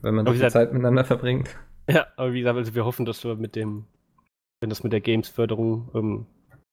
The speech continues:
Speaker 2: funktioniert, dass wir das dann halt in Vollzeit alles machen können.
Speaker 1: Ja.
Speaker 2: Äh, wenn nicht, müssen wir halt gucken, was wir machen, weil das haben wir uns auch ganz klar gesagt, so, wenn man sich halt über Langzeit damit finanzieren kann,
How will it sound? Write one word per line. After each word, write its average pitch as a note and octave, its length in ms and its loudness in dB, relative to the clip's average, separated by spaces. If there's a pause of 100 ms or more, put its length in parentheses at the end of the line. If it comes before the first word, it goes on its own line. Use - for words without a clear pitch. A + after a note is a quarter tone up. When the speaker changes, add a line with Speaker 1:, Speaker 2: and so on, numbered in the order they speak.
(560)
Speaker 2:
funktioniert, A2 600 2 (1500)
dass - 120 0
wir A#2 80 2
das G#2 140 0
dann A2 200 4
halt G#2+ 340 4
in A#2 80 -4
Vollzeit A#2 440 0
alles G#2 300 -4
machen G#2+ 300 -6
können. G#2 320 -8 (520)
Speaker 1:
Ja. F#2+ 300 0
Speaker 2:
Äh, A2 140 0 (420)
wenn A2 260 6
nicht, - 560 -2
müssen C3 260 2
wir B2+ 80 6
halt B2 160 2
gucken, C3+ 260 -4
was B2+ 200 0
wir A#2+ 80 2
machen, A#2+ 300 0
weil A2 480 0
das - 180 -4
haben A2 100 2
wir A2 120 4
uns A2+ 180 2
auch A2 140 2
ganz A#2 220 0
klar B2+ 180 2
gesagt, C3 340 0
so, A#2+ 320 0
wenn - 480 -4
man A#2+ 140 4
sich A2 160 -2
halt A2+ 140 2
über G#2+ 120 4
Langzeit A2 440 0
damit A2 200 2
finanzieren A2+ 680 0
kann, D3+ 280 2